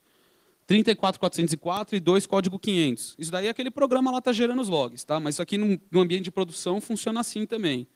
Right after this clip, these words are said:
Ah, eu quero saber qual que foi a média de bytes, de, de consumo de bytes. Então, eu vou gerar um gráfico aqui. Ah, ele não tá convertendo pra numérico, gente. Só uma burrice minha aqui.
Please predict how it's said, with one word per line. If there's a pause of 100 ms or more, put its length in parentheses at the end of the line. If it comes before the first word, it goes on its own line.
(1300)
Ah,
eu
quero
saber
qual
que
foi
a
média
de
bytes, (100)
de,
de
consumo
de
bytes.
Então,
eu
vou
gerar
um
gráfico
aqui. (1400)
Ah,
ele
não
tá
convertendo
pra
numérico,
gente.
Só
uma (1080)
burrice
minha
aqui.